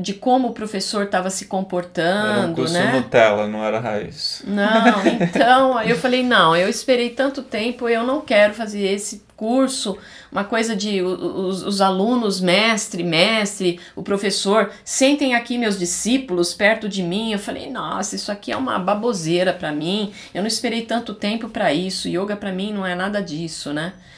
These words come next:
Speaker 2: Hum.
Speaker 1: Bom, aí eu parei, e nesse meio tempo que eu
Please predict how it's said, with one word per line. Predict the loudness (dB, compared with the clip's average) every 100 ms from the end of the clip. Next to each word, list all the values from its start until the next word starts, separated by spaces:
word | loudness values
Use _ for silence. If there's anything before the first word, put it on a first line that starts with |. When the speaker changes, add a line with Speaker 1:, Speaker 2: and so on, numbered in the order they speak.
| -14
Speaker 2:
Hum. | -6 -4 2
Speaker 1:
Bom, | 4 4 2
aí | 0 2 2
eu | 2 -2 -20 _ _ _ 4
parei, | 6 6 4 4
e |
nesse | 4 2 0 0
meio | 2 4 2 -2
tempo | -2 0 2 0 -2 -8
que | -4 -2
eu | -2